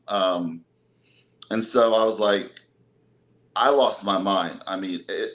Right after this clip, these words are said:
I didn't know where my daughter was. We communicated on email, probably maybe ten emails back and forth, and then communication stopped completely.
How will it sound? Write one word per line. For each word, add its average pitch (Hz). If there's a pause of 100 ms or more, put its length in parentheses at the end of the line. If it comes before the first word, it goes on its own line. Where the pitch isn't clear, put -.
(100)
I 117
didn't 131
know 117
where 110
my 98
daughter 92
was. 127 (960)
We 127
communicated 131
on 104
email, 117
probably 151
maybe 117
ten 123
emails 113
back 107
and 104
forth, 110 (120)
and 101
then 98
communication 107
stopped -
completely. 85